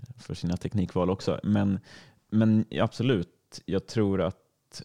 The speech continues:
om, om man är på jakt efter utvecklare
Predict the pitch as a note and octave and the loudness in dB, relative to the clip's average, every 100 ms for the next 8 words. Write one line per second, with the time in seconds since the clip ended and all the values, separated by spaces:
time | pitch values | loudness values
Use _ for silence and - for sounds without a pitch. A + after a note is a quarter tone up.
0 | _ - G2 F#2+ - G2+ G2 F#2+ F#2 F2+ | _ -2 2 2 0 0 0 2 0 0
1 | E2 - _ - F2 G#2 G#2+ G2 - - | -2 -8 _ -8 -2 0 0 -2 -12 -6
2 | F2+ - - D#2+ E2+ F2+ - - - - | -6 -6 -6 -4 -4 -6 -10 -18 -10 -10
3 | - F#2+ - F2+ F2 F#2 | -6 -6 -4 -2 0 -2